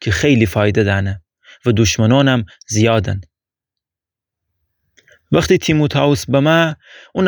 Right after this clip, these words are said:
ئەمرە جوری رەفتار بکونین کی شیمێ مێن هیچ نەگەرانی نەداری. چونکی اونم میمورسۆن خداوەندە کارە ئەنجۆم دادرە. پس هیچ کەس اونە کوشتای بە حیساب ناری. اونە بە سەلامەت سەفەرە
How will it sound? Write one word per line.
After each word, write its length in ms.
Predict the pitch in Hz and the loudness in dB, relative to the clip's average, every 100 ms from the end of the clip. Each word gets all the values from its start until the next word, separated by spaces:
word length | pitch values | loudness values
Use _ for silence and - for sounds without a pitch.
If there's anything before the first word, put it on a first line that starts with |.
| 160 | 2
ئەمرە 240 | 147 160 120 | 4 2 2
جوری 260 | 160 180 147 | 2 4 2
رەفتار 320 | 147 - 143 123 | 0 0 0 0
بکونین 460 | 131 - 135 131 131 | -2 -4 -4 -2 -4
کی 100 | 120 123 | -4 -4
شیمێ 240 | 135 143 151 | -2 0 2
مێن 180 | 143 139 127 | 2 0 0
هیچ 140 | 170 - 120 | -2 0 0
نەگەرانی 500 | 110 117 117 143 131 | 2 2 4 2 2
نەداری. 440 | 113 104 101 104 - _ _ _ _ - - | 2 0 -2 -6 -16 _ _ _ _ -20 -4
چونکی 220 | 175 147 | 0 2
اونم 300 | 160 175 165 160 | 4 4 2 2
میمورسۆن 500 | 151 135 - 147 135 - - - | 2 0 0 0 -2 -6 -14 -4
خداوەندە 520 | 139 131 131 156 135 | 0 2 4 2 2
کارە 240 | 127 120 113 | 0 0 0
ئەنجۆم 320 | 107 104 110 104 | 0 0 -2 0
دادرە. 400 | 101 104 104 104 - _ _ _ - | -2 -2 -6 -8 -10 _ _ _ -6
پس 120 | 123 - | -4 0
هیچ 120 | 175 - | 0 2
کەس 140 | 156 - - - 143 | 0 -2 -8 -10 -2
اونە 140 | 143 - | -2 0
کوشتای 420 | 110 - 156 156 | -2 -2 0 2
بە 60 | 117 110 | 2 0
حیساب 280 | - 120 110 | 0 -2 0
ناری. 360 | 110 104 104 92 _ _ _ _ _ _ _ 139 | 0 0 -4 -8 _ _ _ _ _ _ _ -2
اونە 140 | 139 117 | 2 2
بە 60 | - | 0
سەلامەت 420 | 120 110 113 147 - | 0 0 2 0 0
سەفەرە 300 | 123 - 127 | -4 0 0